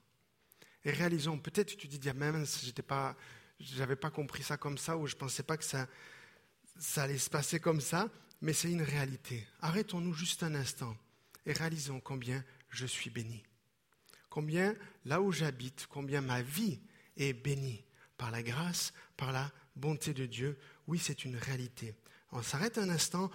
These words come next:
on réfléchit dans son cœur, dans son, dans son âme, et puis combien est-ce que Dieu me bénit aujourd'hui, dans la difficulté, dans l'épreuve, mais dans tout ce que je possède, dans ce pays merveilleux où coule le lait, euh,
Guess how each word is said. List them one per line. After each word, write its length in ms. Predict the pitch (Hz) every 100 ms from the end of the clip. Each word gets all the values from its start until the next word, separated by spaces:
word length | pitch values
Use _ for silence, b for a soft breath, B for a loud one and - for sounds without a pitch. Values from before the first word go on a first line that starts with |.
| B -
on 60 |
réfléchit 400 | 147 147 151 190
dans 120 | 165
son 220 | 139 147 135
cœur, 400 | 214 208 - - B B
dans 120 | 147 139
son, 300 | - 156 - 160
dans 140 | 147
son 240 | 135 147 147
âme, 300 | 196 208 180 B B -
et 60 |
puis 200 | 143 170
combien 320 | - 202 220 170
est-ce 140 | -
que 120 | 156
Dieu 320 | 131 127 139 107 - _ _ _ -
me 120 | 143
bénit 460 | 139 127 127 120 104 b b b
aujourd'hui, 640 | 156 131 127 123 113 110 - B B B
dans 100 | 123
la 100 | 123
difficulté, 680 | 120 - 151 143 - 233 247 B B
dans 140 | 156 165
l'épreuve, 560 | 156 - 185 156 123 - B B
mais 60 | 143
dans 160 | 143
tout 140 | - 175
ce 100 | -
que 120 | 139
je 100 | -
possède, 540 | 139 117 160 123 120 B B
dans 100 | 147
ce 120 | 139 151
pays 300 | - 165 160
merveilleux 600 | 165 135 151 143 156 170 B B
où 60 | 160
coule 260 | - 170
le 160 | 156 147
lait, 260 | 143 175 - B B B B
euh, 300 | 143 139 147